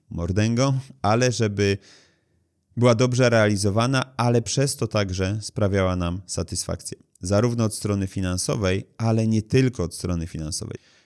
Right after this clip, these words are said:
Coraz częściej widzą to ludzie, coraz częściej widzą to pracodawcy. Sam zatrudniam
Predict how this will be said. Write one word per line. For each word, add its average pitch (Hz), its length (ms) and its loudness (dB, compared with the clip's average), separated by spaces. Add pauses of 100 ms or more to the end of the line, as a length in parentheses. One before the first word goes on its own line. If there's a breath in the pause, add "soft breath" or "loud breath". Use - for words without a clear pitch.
Coraz 113 260 2
częściej 113 320 -2
widzą 104 280 -2
to 101 120 -2
ludzie, 120 300 0
coraz 101 320 -2
częściej 101 460 -2 (360 loud breath)
widzą 110 240 0
to 98 120 -4
pracodawcy. 98 720 -2
Sam 117 320 2
zatrudniam 104 680 -2